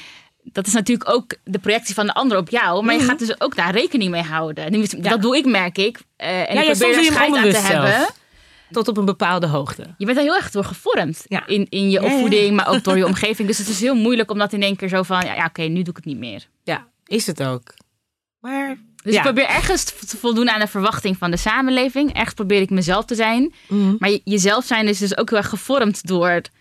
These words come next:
Speaker 1: de, de context waarin je zit.
Speaker 2: Maar is dan niet, zou dan niet bijvoorbeeld, ehm, jouw fotografie juist ook een tool zijn waardoor je dat wel kan channelen?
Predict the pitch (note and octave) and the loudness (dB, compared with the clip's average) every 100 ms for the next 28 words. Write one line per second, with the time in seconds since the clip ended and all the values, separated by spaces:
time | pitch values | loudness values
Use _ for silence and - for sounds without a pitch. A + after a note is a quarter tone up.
0 | _ _ _ _ _ - E3 F#3+ F3 G3 | _ _ _ _ _ -18 -10 -8 -4 -6
1 | F#3 G#3+ - - D3 D#3 D#3+ F3 B3 - | -4 -6 -6 -10 -8 -6 -4 -2 -2 -2
2 | - - - - - B3+ B3 D#4 C4 D4 | -8 -20 -20 -20 -10 -6 0 0 0 0
3 | C#4+ - C4+ C#4 C4 B3+ F#3+ G3+ B3 B3 | 0 0 2 2 2 0 -2 -4 0 2
4 | G#3+ G#3+ - - G3 F#3 F3 D3+ - _ | 2 0 -2 -2 0 2 0 -4 -12 _
5 | _ _ - F#3 G#3 A3+ G#3+ - G#3+ - | _ _ -6 -2 0 0 0 0 -2 2
6 | G#3+ F#3+ - - _ _ E3 F#3+ G#3 G#3+ | 2 2 -2 -20 _ _ 0 2 4 2
7 | - - _ - G#3 G3+ F#3 F3+ A3 A3 | -2 -10 _ -2 0 2 2 2 0 2
8 | G3 - F#3+ D#3+ E3 E3 F3 E3 D#3 C3 | 2 0 0 2 2 2 2 2 0 0
9 | D#3+ A3 A3 E3+ - C3 C3+ B2+ D3+ | 2 2 2 -2 -2 -4 -2 -4 -6